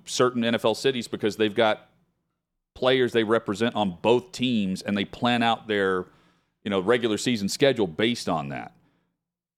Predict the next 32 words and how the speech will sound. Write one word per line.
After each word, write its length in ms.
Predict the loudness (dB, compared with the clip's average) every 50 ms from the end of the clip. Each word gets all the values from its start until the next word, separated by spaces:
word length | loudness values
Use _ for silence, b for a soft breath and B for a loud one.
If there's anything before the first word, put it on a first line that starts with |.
| _ _ _ -2
I 320 | 2 4 4 4 2 0 -6 -12 _ _ _ -8
tend 300 | -2 -2 0 0 0 -2
to 100 | -2 -2
think 320 | 0 0 -2 -2 0 -4
that 180 | -6 -4 -4 -4
this 320 | -4 -4 -4 -8 -10 -4
would 220 | -2 -2 -2 0
be 180 | 0 0 2 2
an 80 | 0 0
insider 560 | 0 -2 -2 -2 0 2 4 4 4 4 2
information 600 | 0 -2 -2 -2 0 0 0 0 -2 -2 -4 -4
thing, 380 | -2 0 0 0 0 -4 -6 -10 _ _ _ _ _ _ -2
uh, 260 | 0 0 2 0 0 0
where, 440 | 0 0 2 2 2 2 0 -2
I 40 | -4
mean, 260 | -4 -4 -4 -4 -6 -6
as 80 | -4
long 140 | -2 -2 -2
as 40 | -2
you're 80 | -2 -4
not 140 | -4 -6
stupid, 460 | -6 -4 -2 -2 0 0 -2 -2 -4 -16 _ _ _ _ _ -8
that 260 | -4 -4 -4 -2 -2
took 160 | -6 -4 -2
place 280 | 2 2 2 2 0 -6
at 60 | -12 -8 _ 0
Alabama 380 | 2 2 2 2 0 -2 -2 -2
baseball 580 | 0 0 -2 -2 -2 0 0 2 2 2 2
and 180 | 0 -2 -6 -6 -6
the 80 | -6
program 480 | -2 0 2 2 2 0 -2 -4 -4 -4
there, 300 | -4 -4 -4 -6 -6